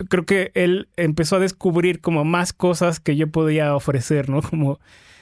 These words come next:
él, él me tenía como en, en, en la cajita de el diseñador de producto, pero pues yo también traía experiencia como en, en desarrollo de software y entonces empezamos a hacer muy buena mancuerna. De repente me dice, "Pues sé mi co-founder de esto", ¿no? Y yo dije, "Ah, pues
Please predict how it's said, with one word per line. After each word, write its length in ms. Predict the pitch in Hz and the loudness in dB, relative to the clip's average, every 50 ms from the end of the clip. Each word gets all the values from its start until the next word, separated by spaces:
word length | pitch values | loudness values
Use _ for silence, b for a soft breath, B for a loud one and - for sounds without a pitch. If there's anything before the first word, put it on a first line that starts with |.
| b b b _ | b b b _
él, 160 | - 185 - - | 0 0 2 2
él 260 | 220 196 196 196 202 | 2 2 2 2 2
me 180 | 202 202 202 190 | 0 0 0 0
tenía 320 | 190 - 170 170 170 170 | 0 0 2 2 2 0
como 180 | - 185 185 175 | 0 0 0 0
en, 140 | 156 151 156 | 0 0 -2
en, 720 | 165 151 143 139 139 139 135 135 135 131 135 135 - - _ _ _ _ _ _ | -2 0 0 0 0 0 0 0 0 -2 -2 -4 -6 -10 _ _ _ _ _ _
en 380 | - 175 165 151 147 147 147 147 | -6 -2 0 0 2 2 0 0
la 120 | 143 143 | -2 -2
cajita 520 | 143 - 165 - - 175 165 - 180 180 175 | -2 -2 -2 0 0 -2 0 0 2 2 2
de 380 | 160 156 143 135 135 131 b b b b b b b b b b b b b b _ _ _ - 254 - - | 2 2 0 0 -2 -4 b b b b b b b b b b b b b b _ _ _ -18 -8 -4 -2
el 160 | 208 170 160 | 0 2 2
diseñador 440 | 170 151 156 185 175 175 165 175 175 | 2 2 2 2 2 2 2 2 2
de 120 | 196 196 | 0 0
producto, 640 | 175 - 170 156 156 165 160 160 - 220 294 403 - _ _ _ _ _ - 98 113 - 175 | 0 0 0 2 2 0 -2 0 0 0 0 -2 -4 _ _ _ _ _ -18 -16 -14 -6 -2
pero 180 | 190 175 165 165 | -2 0 0 0
pues 120 | 156 147 | 0 2
yo 160 | 165 180 156 | 0 0 2
también 260 | 151 185 170 170 170 156 | 2 0 2 2 0 0
traía 380 | 170 170 160 156 151 151 151 | 2 2 2 2 2 0 0
experiencia 560 | 139 - - - - 143 135 135 127 143 147 | -2 -4 -4 -2 -2 0 0 0 0 -2 -2
como 240 | 143 - 139 131 127 | -2 -2 -2 0 0
en, 180 | 120 120 127 - | -2 -2 -2 -2
en 140 | 143 131 127 | -2 0 0
desarrollo 500 | 135 123 - 139 131 135 143 139 147 147 | 0 -2 -2 -2 -2 0 0 0 0 0
de 80 | 143 | 0
software 400 | 127 - 180 165 151 151 156 160 165 | 0 0 0 0 0 0 0 0 0
y 40 | |
entonces 260 | 147 143 147 156 151 170 | 0 0 0 0 0 0
empezamos 380 | 170 151 156 - 180 180 170 | 0 -2 0 0 0 0 2
a 60 | 185 160 | 2 2
hacer 200 | 147 156 180 165 | 2 0 0 2
muy 180 | 185 185 185 | 2 2 2
buena 200 | 175 185 180 180 | 2 2 2 2
mancuerna. 840 | 175 175 151 143 143 135 - 175 180 180 185 185 185 175 175 170 170 | 0 0 0 0 -2 0 0 0 0 2 2 0 0 0 0 0 -2
De 140 | 160 160 143 | -2 -2 0
repente 440 | 143 147 143 - 160 156 156 160 | 0 -2 -2 0 0 0 0 0
me 100 | 147 143 | 0 0
dice, 220 | 143 143 - - 143 | 0 -2 -2 -2 -2
"Pues 200 | 151 147 139 131 | -2 -2 -4 -4
sé 320 | - - - - - 190 | -4 -6 -4 -2 0 0
mi 140 | 196 208 190 | 2 0 0
co-founder 580 | - 170 156 147 - 151 151 160 160 156 147 131 | 0 0 0 0 0 0 0 2 0 0 0 0
de 80 | 135 | -2
esto", 260 | 131 123 - - 123 | -4 -4 -4 -6 -6
¿no? 140 | 123 131 156 | -4 -4 -4
Y 60 | 165 | -4
yo 120 | 143 135 131 | -2 -2 -2
dije, 340 | 131 127 - 135 120 123 127 | -4 -4 -4 -4 -4 -4 -4
"Ah, 200 | 135 156 185 185 | -2 -2 -2 -2
pues 220 | - 151 135 131 | -2 -4 -4 -4